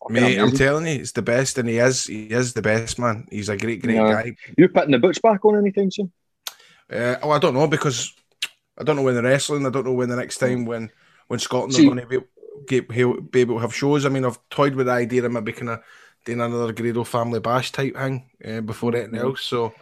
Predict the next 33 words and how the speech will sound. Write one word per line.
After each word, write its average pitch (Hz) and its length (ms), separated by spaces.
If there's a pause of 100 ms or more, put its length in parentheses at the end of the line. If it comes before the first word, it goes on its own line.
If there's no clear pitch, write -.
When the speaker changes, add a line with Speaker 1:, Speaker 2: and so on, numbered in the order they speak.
(120)
Speaker 1:
My, 143 400
my 135 180
bud's 120 400
fae 104 380
Dundee, 113 540
so - 180
she - 120
doesn't 113 280
really 107 220
kinda 98 480 (160)
keep 98 180
a, - 20
a, 98 680
a 104 120 (100)
fitting 104 300
way 98 480
to, 90 60 (280)
a, 104 40
a 98 40 (240)
hand 110 200
in, 113 120
sorry, 113 260
with 98 160
fucking 98 560 (160)
what's - 200
happening 104 440
around 98 260
these 101 140
parts, - 260
Glasgow, 104 380
Paisley 117 340
kinda 135 200
way. 131 140